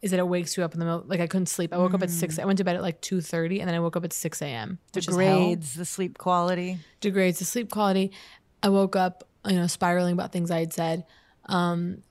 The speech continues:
Speaker 1: texting people, "Did I seem belligerent?" Everyone was like, "You seem completely normal."
Speaker 2: <laughs>
Speaker 1: I'm
Speaker 2: Belligerent.
Speaker 1: constantly, my fear of appearing drunk is so profound that I will, are you kidding me? My, my neurologist is calling me right now. Can I take it on air?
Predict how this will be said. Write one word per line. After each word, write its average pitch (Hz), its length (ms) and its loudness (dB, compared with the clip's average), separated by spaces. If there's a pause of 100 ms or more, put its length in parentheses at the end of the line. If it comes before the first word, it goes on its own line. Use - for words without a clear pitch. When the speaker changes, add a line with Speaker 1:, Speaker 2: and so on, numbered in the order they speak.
(160)
Speaker 1:
texting 185 300 0
people, 180 280 0
"Did 175 100 0
I 170 40 0
seem 175 180 0
belligerent?" 175 480 0
Everyone 175 200 -2
was 160 100 0
like, 165 120 -2
"You 180 100 -2
seem 175 160 -2
completely 175 600 -2
normal." 170 340 0
Speaker 2:
<laughs> 196 240 2
Speaker 1:
I'm - 80 -12
Speaker 2:
Belligerent. 277 360 4
Speaker 1:
constantly, 202 680 2 (420)
my 196 220 4
fear 180 320 0
of 175 80 0
appearing 170 360 0
drunk 160 440 -2
is 180 180 -2
so 160 400 0
profound 160 640 -2
that - 120 -6
I 165 140 -2
will, 160 480 -2 (640)
are 202 60 2
you 233 80 2
kidding 208 240 4
me? 214 120 4
My, 196 200 4
my 185 240 2
neurologist 175 540 2
is 190 80 -4
calling 165 240 2
me 175 60 2
right 175 160 0
now. 185 240 2
Can 185 180 -4
I 170 40 2
take 170 180 0
it 185 60 0
on 175 140 0
air? 160 260 -2